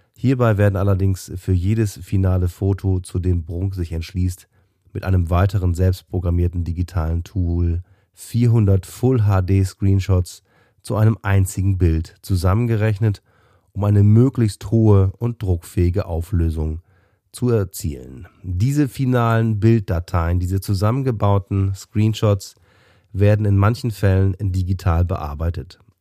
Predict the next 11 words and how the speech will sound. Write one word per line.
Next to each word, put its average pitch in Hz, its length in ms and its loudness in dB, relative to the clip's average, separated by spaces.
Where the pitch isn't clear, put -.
und 147 340 0
schlussendlich 101 760 -2
als 107 200 -6
Lambda-Prints 98 960 0
ausgedruckt 90 760 -4
und 117 180 -2
im 107 160 -2
Diasec-Verfahren 82 1200 -4
matt 90 520 -2
ordentlich 82 720 -4
produziert. - 720 -8